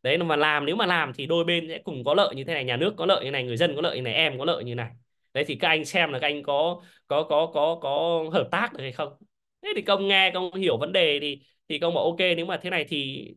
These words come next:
chủ trương là anh em có thể làm được, còn lại này bây giờ các bộ phận bên dưới để nghiên cứu xem là cái cách thức về,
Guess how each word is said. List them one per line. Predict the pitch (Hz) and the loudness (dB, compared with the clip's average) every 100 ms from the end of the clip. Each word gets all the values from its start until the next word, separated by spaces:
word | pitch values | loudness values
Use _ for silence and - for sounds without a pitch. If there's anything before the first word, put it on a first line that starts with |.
| _ _ - _ _ - | _ _ -20 _ _ -8
chủ | 151 120 | -6 0
trương | 196 185 170 | 2 2 2
là | 147 | 0
anh | 120 160 | 0 0
em | 160 160 | -2 -2
có | 185 | -2
thể | 123 | 0
làm | 131 | 0
được, | 143 143 | 0 0
còn | 143 131 | 0 0
lại | 120 | 0
này | 127 | -2
bây | 131 156 | -4 -2
giờ | 135 | -2
các | 185 185 | -2 -4
bộ | - | -4
phận | 170 117 | -4 -6
bên | 147 139 | -8 -4
dưới | 139 156 - _ _ | -2 -4 -6 _ _
để | - 127 | -8 -2
nghiên | 175 170 | 2 2
cứu | 170 156 | 0 -2
xem | 180 175 | -2 -4
là | 147 | -4
cái | 123 170 | -4 -4
cách | - 226 | -4 0
thức | 247 247 | -2 0
về, | 156 143 117 | 2 2 2